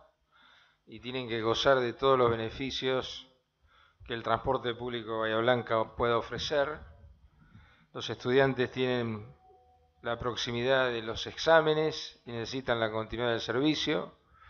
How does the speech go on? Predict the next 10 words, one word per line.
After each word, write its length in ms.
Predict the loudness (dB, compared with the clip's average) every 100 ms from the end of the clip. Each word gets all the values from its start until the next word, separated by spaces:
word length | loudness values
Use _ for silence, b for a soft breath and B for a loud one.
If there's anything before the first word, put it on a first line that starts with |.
| B B B -6
Muchos 340 | -4 2 4
vecinos 400 | 4 0 2 4
viajan 440 | 4 4 2 0
por 120 | -2 -6
distintos 480 | -6 -8 -4 -4
motivos 760 | -4 -6 -4 -4 -2 -2 -4 -10 _ _ _ b b b _
a 100 | -4
nuestra 280 | -2 -6 -8
ciudad 560 | -6 0 4 4 0 -12 _ _ _ b b b b b _ _
y 640 | -12 -10 -8 -8 -10 -14